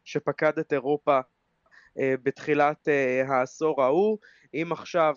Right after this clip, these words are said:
במין איזשהו איחוד של כל מה שאפשר לחשוב עליו, שמעבר למפלגה הסוציאליסטית, מהשמאל עד השמאל הקיצוני, נמצאים שם, אה,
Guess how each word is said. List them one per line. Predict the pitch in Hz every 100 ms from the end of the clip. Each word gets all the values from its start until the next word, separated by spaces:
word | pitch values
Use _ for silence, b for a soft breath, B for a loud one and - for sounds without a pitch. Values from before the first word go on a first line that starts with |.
| _ _
במין | 147 151 160 185 175
איזשהו | 156 - 175
איחוד | 160 - 202 196
של | 160
כל | - 190 190 170 - b b
מה | 160
שאפשר | 170 170 - 170
לחשוב | 160 151 - 160
עליו, | 156 156 151
שמעבר | - 151 139 147 180 175 170 151
למפלגה | 147 143 147 135 151
הסוציאליסטית, | 147 147 - 139 151 - 151 135 -
מהשמאל | 147 156 156 143 - - 160 165 - _ 170 160
עד | 160 147
השמאל | - 156 151
הקיצוני, | 147 139 143 156 170
נמצאים | 143 _ 143 147
שם, | - 147
אה, | 147